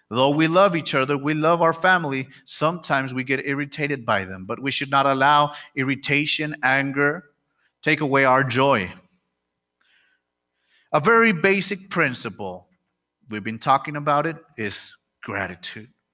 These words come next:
This is what we need to combat. This is what we need to combat our emotions, to combat anger, and to combat sadness, to combat depression, to combat hate.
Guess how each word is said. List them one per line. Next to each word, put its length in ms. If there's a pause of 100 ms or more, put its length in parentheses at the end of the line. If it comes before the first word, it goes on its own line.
(580)
This 200
is 160
what 200
we 140
need 300
to 280 (240)
combat. 840 (880)
This 140
is 120
what 220
we 120
need 280 (160)
to 120
combat 680
our 160
emotions, 640
to 100
combat 760
anger, 520 (240)
and 200
to 240
combat 960
sadness, 840 (200)
to 140 (100)
combat 1040
depression, 800 (220)
to 160
combat 760
hate. 480